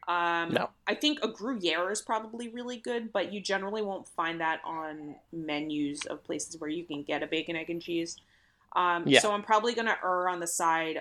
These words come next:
Speaker 1: of either, like I said before, a pepper jack, which are, which is really creamy and melty and really good,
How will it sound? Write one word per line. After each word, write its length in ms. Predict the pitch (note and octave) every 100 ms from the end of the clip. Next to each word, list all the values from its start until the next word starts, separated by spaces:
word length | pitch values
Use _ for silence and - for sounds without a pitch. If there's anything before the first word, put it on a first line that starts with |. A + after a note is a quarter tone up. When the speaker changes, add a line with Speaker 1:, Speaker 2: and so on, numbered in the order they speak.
| -
Speaker 1:
of 400 | D3+ D3 D3+ D3+
either, 560 | D#3 D3+ D3+ C#3+ C3 - _ _
like 160 | E3+
I 40 | D3+
said 160 | D#3+
before, 260 | D#3+ - D3
a 40 |
pepper 280 | C#3+ D#3 E3
jack, 380 | E3+ F3+ F3+ F3 -
which 320 | D#3 D3 - -
are, 340 | D#3 C#3 -
which 240 | - E3 D#3+
is 180 | D#3 -
really 200 | E3 E3
creamy 640 | - E3+ D#3+ D#3 D#3 D3+
and 140 | - D#3
melty 340 | D3 D#3 D3+
and 140 | D3 D3
really 200 | D3 D3
good, 360 | C#3 C#3 D3